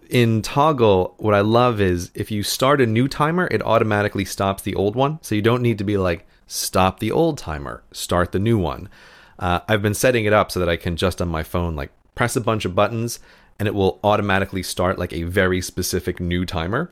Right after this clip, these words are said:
And what I want my goal to be is that for this season, essentially, like, I wake up and I'm always just starting a new timer,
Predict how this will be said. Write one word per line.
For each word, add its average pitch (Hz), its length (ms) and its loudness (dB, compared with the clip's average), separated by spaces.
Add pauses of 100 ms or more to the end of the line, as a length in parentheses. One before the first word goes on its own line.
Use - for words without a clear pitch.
(160)
And 107 160 4
what 117 120 6
I 104 40 4
want 127 240 2
my 110 140 0
goal 107 340 4
to - 120 -10
be 87 500 -2 (460)
is 82 200 -4
that 80 340 -2 (220)
for 107 400 4
this 92 240 0
season, 98 360 -2
essentially, 85 380 -4
like, 73 240 -4 (180)
I 98 120 0
wake 107 340 2
up 131 340 0
and 101 280 2
I'm 95 240 0
always 123 480 4
just 104 240 2
starting 104 640 2
a 92 100 0
new 87 320 -4
timer, 71 480 -10